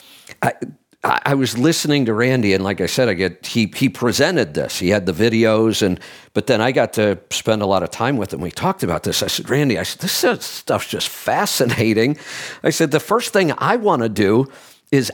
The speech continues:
outline all of this and send it to John Grisham to write a lawyer novel about this, a legal novel. I think what a fascinating book that would make." He actually mentioned that, um, th-, there was a screenwriter from Hollywood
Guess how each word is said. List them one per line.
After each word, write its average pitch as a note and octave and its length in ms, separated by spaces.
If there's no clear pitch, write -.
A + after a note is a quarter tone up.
outline C#3+ 640
all B2 320
of G#2 160
this C3 400
and B2 240
send E3 380
it F3 120
to C#3 120
John C#3+ 400
Grisham C3 500
to C3+ 100
write C3 280
a A2+ 40
lawyer D#3+ 460
novel F#2 400
about E2+ 300
this, D#2+ 160
a E2+ 60
legal C3+ 420
novel. F2+ 380
I G#2 100
think B2+ 400
what D3+ 100
a A#2 160
fascinating C#3+ 1040
book - 320
that F#2 180
would F2 160
make." D#2+ 380
He C3 140
actually B2 340
mentioned G#2+ 560
that, F2+ 340
um, F2 440
th-, A#2 160
there G#2+ 200
was G#2 460
a E2 60
screenwriter F2+ 1080
from E2 220
Hollywood F2+ 560